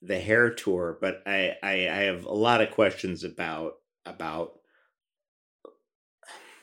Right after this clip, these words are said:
I don't wanna, you know, you're not gonna speak for all Latinas in,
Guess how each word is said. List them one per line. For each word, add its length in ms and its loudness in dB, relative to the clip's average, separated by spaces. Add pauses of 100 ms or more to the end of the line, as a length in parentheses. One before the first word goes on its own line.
(240)
I 60 2
don't 80 8
wanna, 300 4
you 160 0
know, 80 0
you're 160 2
not 140 6
gonna 120 -4
speak 280 -2
for 240 -4
all 280 -2
Latinas 540 -8
in, 380 -12